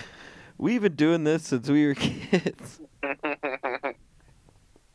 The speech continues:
Speaker 2: Years of practice.
Speaker 1: All right. Well, let's leave it at that. I think brotherly intercourse is as good a place as any.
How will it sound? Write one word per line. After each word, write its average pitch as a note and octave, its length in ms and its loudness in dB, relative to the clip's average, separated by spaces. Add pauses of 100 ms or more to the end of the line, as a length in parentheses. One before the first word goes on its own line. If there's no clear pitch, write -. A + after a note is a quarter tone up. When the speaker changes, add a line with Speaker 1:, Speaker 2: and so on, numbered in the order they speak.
(1500)
Speaker 2:
Years A2 560 -2
of G2+ 220 -8
practice. - 760 -6 (360)
Speaker 1:
All A2+ 120 -14
right. - 340 -20 (240)
Well, F3+ 280 4
let's F3+ 280 2
leave C#3 220 4
it A#2+ 80 0
at A#2 140 -4
that. A2+ 300 -4
I C3 100 0
think C3+ 400 -4
brotherly G#2+ 840 -2
intercourse G#2 640 -6
is - 220 -10
as G#2+ 180 -10
good A2 180 -4
a G#2+ 60 -4
place G#2 380 -6
as G#2+ 140 -6
any. G2+ 360 -6